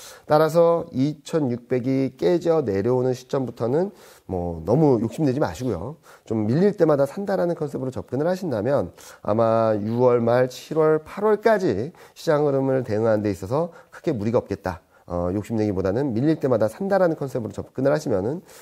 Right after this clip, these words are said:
이번 주, 다음 주, 어, 충분히 매수 기회가 오지 않을까라는 예상을 하고 있습니다. 그런 뒤에는, 음, 통화정책 이벤트를 소화하고 이제 점진적으로 경기에 대한 부분들,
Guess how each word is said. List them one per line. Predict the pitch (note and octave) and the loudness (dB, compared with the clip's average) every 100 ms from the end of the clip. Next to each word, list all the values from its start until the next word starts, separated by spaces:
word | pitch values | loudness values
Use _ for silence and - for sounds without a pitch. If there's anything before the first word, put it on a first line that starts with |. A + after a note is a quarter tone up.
| - | -10
이번 | A2+ A#2+ A#2+ | -2 2 2
주, | A#2 | 0
다음 | A2+ F#2 G#2 A2+ | -8 -4 -2 -4
주, | - E2+ G#2 D#3+ - _ | -8 -10 -10 -12 -20 _
어, | F2 E2 E2 | -8 -8 -8
충분히 | - A#2+ A2+ | -8 -6 -2
매수 | G2+ G2+ | -4 -4
기회가 | A2+ G#2+ | -2 0
오지 | G2+ F#2+ | -2 -2
않을까라는 | G2 G2 G2+ F#2 - - F2+ | -4 -2 -4 -6 -10 -12 -8
예상을 | F2 F2 F#2+ A2 | -6 -6 -6 -4
하고 | C3+ | -6
있습니다. | - F2 E2+ E2 - - - - | -8 -12 -14 -16 -20 -20 -20 -12
그런 | - D#3 E3 | 2 4 4
뒤에는, | C#3+ D3 D#3 F3 G#3 - _ G#2 | 4 4 6 4 2 -6 _ -4
음, | G#2 G#2 | -2 0
통화정책 | A3 A#3 G#3+ G#3 D#3 | 2 4 2 2 -2
이벤트를 | B2+ B2 B2 A#2+ | 0 -2 -2 -4
소화하고 | - F3 D#3 F3+ D#3 G2+ D3+ F#3+ - - | -2 -2 -2 -4 -4 -6 -6 -10 -20 -14
이제 | F#2+ G#2+ A2 | -4 0 0
점진적으로 | G#2+ A#2+ A#2 G#2+ B2 C3+ | 0 0 0 2 0 -2
경기에 | G2 G2+ A2+ | -4 -2 0
대한 | G#2+ G2+ | 2 0
부분들, | F2+ F2 F2+ A2 F#3 A#3+ | 0 -6 -4 -4 -4 -4